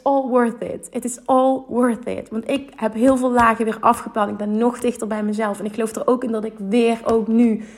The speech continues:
een nog betere coach kan zijn. Voor degenen die dit pad voelen. En die dit aan willen. En ook nog, nog meer voelen van, "Het mag voor mij anders."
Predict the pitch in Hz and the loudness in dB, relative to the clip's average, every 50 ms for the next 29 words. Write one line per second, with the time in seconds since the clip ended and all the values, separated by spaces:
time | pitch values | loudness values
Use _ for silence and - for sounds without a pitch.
0 | - - 247 214 208 214 220 240 240 240 233 202 226 214 214 214 - 208 214 208 | -4 0 2 4 6 6 6 6 4 2 2 4 4 6 4 4 0 -2 -2 2
1 | - 214 208 202 202 - - 190 190 190 190 185 180 175 180 175 - - - - | 4 4 4 4 2 -2 -6 -6 -4 -4 -6 -6 -6 -6 -8 -8 -12 -16 -20 -20
2 | _ _ _ _ _ _ - - - 233 214 208 214 202 202 196 185 190 185 190 | _ _ _ _ _ _ -6 -2 0 2 2 2 2 2 2 2 0 0 0 0
3 | 196 190 196 - 202 202 196 - - - 208 196 180 180 185 - - - - - | 0 0 0 0 0 0 0 -2 0 2 2 2 2 -2 -6 -8 -14 -20 -20 -10
4 | - - 208 202 196 175 208 202 202 202 - 196 190 185 175 180 180 175 180 180 | -4 0 0 0 2 4 4 4 4 4 2 2 2 0 -2 -4 -4 -6 -6 -8
5 | - - - - _ _ _ _ _ - - 196 - 214 208 208 208 214 - - | -10 -14 -20 -20 _ _ _ _ _ -4 -2 2 4 4 2 2 0 -8 -10 -4
6 | - 196 196 202 233 247 240 - - - - - 208 214 240 254 247 247 226 214 | 0 2 6 6 6 6 6 2 -2 -8 0 4 6 8 8 8 6 4 4 6
7 | 214 208 202 202 - 214 202 190 185 190 - 185 190 190 180 196 190 185 - - | 6 6 4 2 2 2 2 2 0 -2 -4 -4 -4 -4 0 0 0 0 -2 -4
8 | - 196 180 175 180 - - 185 190 190 180 - - - - | -4 -2 0 0 0 0 -2 -2 -2 -4 -6 -8 -10 -14 -18